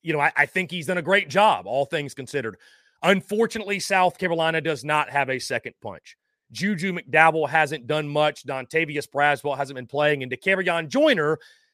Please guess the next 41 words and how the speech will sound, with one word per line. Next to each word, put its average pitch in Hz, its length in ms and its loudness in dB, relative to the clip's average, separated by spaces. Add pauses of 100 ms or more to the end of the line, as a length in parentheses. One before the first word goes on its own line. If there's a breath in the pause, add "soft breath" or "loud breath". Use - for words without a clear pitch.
(340 soft breath)
isn't 190 360 0
really 180 240 -2
a 156 60 -2
running 160 340 -2
back 151 280 4
and 139 100 -16
has 147 160 -6
just 156 220 -8
over 147 160 -4
one 147 380 -4
hundred 143 500 -6
yards 139 340 0
rushing 143 420 -6
to 131 120 -14
his 123 100 -14
credit 127 340 -8
this 123 160 -8
season. 101 360 -10
So 156 200 -2 (440 soft breath)
you 160 260 6
really 226 540 4
do 196 240 -2
not 190 300 2
have 160 360 4
that 147 220 0
second 151 360 -6
punch. 147 300 -6
You 147 80 -8
don't 156 240 -4
have 165 560 2 (840)
that 139 240 -4
second - 440 -4
option 147 460 -4 (560)
at 190 260 6
the 175 60 -6
running 175 180 -2
back 160 200 0
position. 156 440 -6
For 247 360 -2
that 214 260 6
reason 139 540 -4